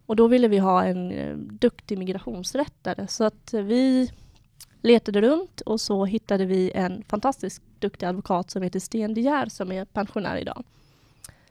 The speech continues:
Lyfte på luren och så sa vi att, "Hej Sten, <laughs> jag heter Nadia.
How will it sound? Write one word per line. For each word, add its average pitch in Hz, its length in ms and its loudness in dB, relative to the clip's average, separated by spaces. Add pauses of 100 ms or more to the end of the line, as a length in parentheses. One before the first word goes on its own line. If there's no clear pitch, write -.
(100)
Lyfte 254 220 0
på 262 80 2
luren 302 400 4
och 269 100 0
så 220 100 -6
sa 214 200 2
vi 196 120 0
att, 190 140 -4
"Hej 320 360 4
Sten, 262 480 2 (240)
<laughs> - 240 -4
jag 214 120 -2
heter 208 300 -6
Nadia. 208 440 0